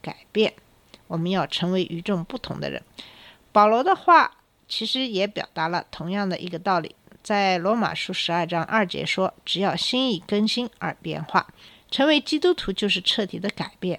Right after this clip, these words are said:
没有改变就不是基督徒。不管你受不受洗，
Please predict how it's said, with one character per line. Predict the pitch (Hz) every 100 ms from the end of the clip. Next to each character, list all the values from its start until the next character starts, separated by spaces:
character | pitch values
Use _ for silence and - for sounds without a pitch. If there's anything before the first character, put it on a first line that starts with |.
| -
没 | 190
有 | 240
改 | 226 147
变 | 170 190 175
就 | 165
不 | 165
是 | 160 156
基 | 175
督 | 175 190
徒。 | - - - - - _ - -
不 | 277
管 | 240 254
你 | 160
受 | - 220
不 | 180
受 | - 202
洗， | 170 -